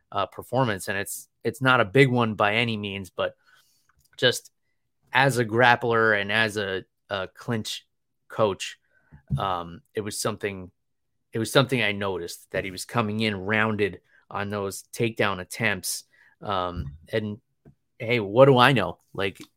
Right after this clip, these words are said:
obviously, wha-, whatever he was doing worked. He slowed,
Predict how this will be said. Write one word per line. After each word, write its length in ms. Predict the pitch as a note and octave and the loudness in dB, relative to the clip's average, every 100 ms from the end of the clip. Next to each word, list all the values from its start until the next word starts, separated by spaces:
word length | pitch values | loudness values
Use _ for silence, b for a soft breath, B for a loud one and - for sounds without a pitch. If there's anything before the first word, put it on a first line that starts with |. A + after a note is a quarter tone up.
| - | 2
obviously, 400 | A2+ C3 - A#2 | 4 4 -2 -4
wha-, 280 | G#2 A#2 - - | 0 0 0 0
whatever 260 | A2 A#2 | 0 2
he 80 | A#2 | 0
was 140 | G2 | -4
doing 320 | A#2 A#2+ G#2 F2+ | -4 -4 -4 -4
worked. 360 | A2 F#2 - - | -4 -4 -10 -14
He 100 | G2 | -12
slowed, 480 | - G#2 G#2+ G2+ | -4 0 2 0